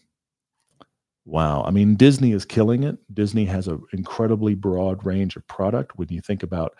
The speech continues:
Pixar, traditional animated stuff, uh, you know, the, the normal Disney output,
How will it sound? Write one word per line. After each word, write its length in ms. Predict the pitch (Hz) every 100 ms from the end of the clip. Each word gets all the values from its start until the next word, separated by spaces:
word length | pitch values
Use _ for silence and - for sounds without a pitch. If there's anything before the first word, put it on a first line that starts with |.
| - _ _ -
Pixar, 560 | - - 113 104 98 98 _ _
traditional 340 | - 107 107 98
animated 420 | 98 90 87 85
stuff, 440 | - 95 87 - _ _ _ _ -
uh, 440 | 80 78 78 78 - 175
you 100 | 101
know, 140 | 80 73
the, 300 | 87 87 90
the 160 | - 85
normal 480 | 85 90 101 104 101
Disney 380 | 95 95 92 90
output, 420 | 87 76 - 95